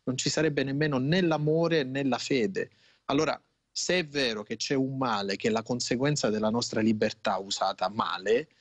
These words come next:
eh, allo stesso tempo però c'è una misericordia che sa, eh, venirci a ripescare anche dalle nostre cadute, anche dalla nis-, dalla nostra libertà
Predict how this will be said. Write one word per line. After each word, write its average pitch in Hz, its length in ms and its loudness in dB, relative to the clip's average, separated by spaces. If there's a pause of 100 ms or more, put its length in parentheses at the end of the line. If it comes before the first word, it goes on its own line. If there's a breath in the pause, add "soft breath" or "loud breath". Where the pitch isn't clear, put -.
(280 soft breath)
eh, 110 540 2 (200)
allo 139 200 2
stesso 156 340 -2
tempo 165 360 0
però 127 240 0
c'è - 160 -2
una 123 160 0
misericordia 127 960 2
che - 140 -4
sa, 113 440 0
eh, 120 240 0 (100)
venirci 127 500 0
a 113 40 0
ripescare 123 720 -2
anche 123 420 -4
dalle 101 220 -16
nostre 104 380 -10
cadute, 98 440 -12
anche 147 360 -4
dalla 185 220 -6
nis-, 202 240 -8
dalla 110 440 0
nostra 110 340 0
libertà 104 560 0